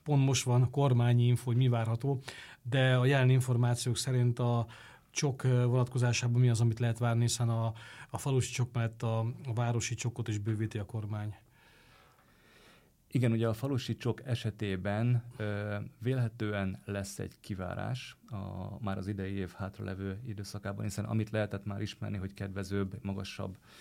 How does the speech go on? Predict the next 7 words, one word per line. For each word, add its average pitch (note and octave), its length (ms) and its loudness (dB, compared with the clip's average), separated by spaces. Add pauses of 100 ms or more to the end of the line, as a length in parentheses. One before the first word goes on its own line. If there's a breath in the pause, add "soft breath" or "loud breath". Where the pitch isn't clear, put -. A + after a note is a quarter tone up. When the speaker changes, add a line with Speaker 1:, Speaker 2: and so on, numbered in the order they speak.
(200 loud breath)
Speaker 2:
ö, F#2+ 580 -4 (600 soft breath)
ö, G2 340 -6
hitelösszeggel G2 1000 -6
lehetett G2 420 -8
a G2 40 -8
falusi G2 360 -10
csok-, - 400 -12